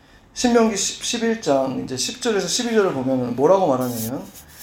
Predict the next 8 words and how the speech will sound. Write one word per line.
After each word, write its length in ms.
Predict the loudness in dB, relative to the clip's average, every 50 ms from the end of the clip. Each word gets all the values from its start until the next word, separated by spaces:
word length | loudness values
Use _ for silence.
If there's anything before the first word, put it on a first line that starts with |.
| -14 -14 -14 -14 -18 -20 -20 _
"내가 400 | 0 2 2 4 6 4 4 4
들어가 840 | 2 0 0 0 0 0 -2 -4 -10 -20 _ _ -2 2 2 2 2
차지하려는 760 | 0 -2 -2 0 4 4 4 4 4 2 0 -2 -4 -2
땅은 560 | -2 -2 -2 0 -2 -2 -2 -2 -2 -4 -8 -10 -14 -18 -20 -20 -20 -20 -20 -20 -20 -18 -8 0
애굽 300 | 0 2 2 2 -2 4
땅과 240 | 4 4 4 4 2
같지 260 | 0 0 -2 0 -2
않다." 460 | 0 -2 -2 -6 -6 -6 -6 -8 -10